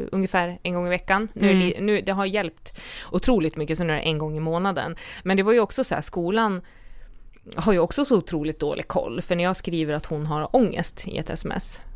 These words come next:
Speaker 1: då skriver de, "Ja, men det har inte hänt någonting här." Ja, men det sa jag inte.
Speaker 2: Nej.
Speaker 1: Men det, men hon har ångest, hon kommer vara hemma idag.
Speaker 2: Ja.
Speaker 1: Och liksom,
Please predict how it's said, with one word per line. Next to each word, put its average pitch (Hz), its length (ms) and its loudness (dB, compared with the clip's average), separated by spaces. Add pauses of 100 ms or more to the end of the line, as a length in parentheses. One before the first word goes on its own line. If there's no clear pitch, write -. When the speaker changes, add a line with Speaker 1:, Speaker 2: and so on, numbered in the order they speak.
(680)
Speaker 1:
då 170 160 2
skriver 156 340 2
de, 143 280 2 (200)
"Ja, 170 180 4
men 151 140 0
det 156 60 4
har 151 100 0
inte 147 160 -2
hänt 220 260 6
någonting 131 340 -4
här." - 220 -8 (840)
Ja, 175 180 2
men 156 420 -4
det 180 120 2
sa 190 280 4
jag - 100 -4
inte. - 320 -8 (220)
Speaker 2:
Nej. 196 300 4
Speaker 1:
Men 151 380 4 (580)
det, 175 180 4 (180)
men 160 380 -2
hon 160 180 -2
har 196 160 2
ångest, - 420 2
hon 165 180 -6
kommer 160 180 -10
vara 165 100 -4
hemma 196 260 0
idag. - 160 -12 (100)
Speaker 2:
Ja. 190 320 6 (600)
Speaker 1:
Och 190 120 -2
liksom, 165 360 -4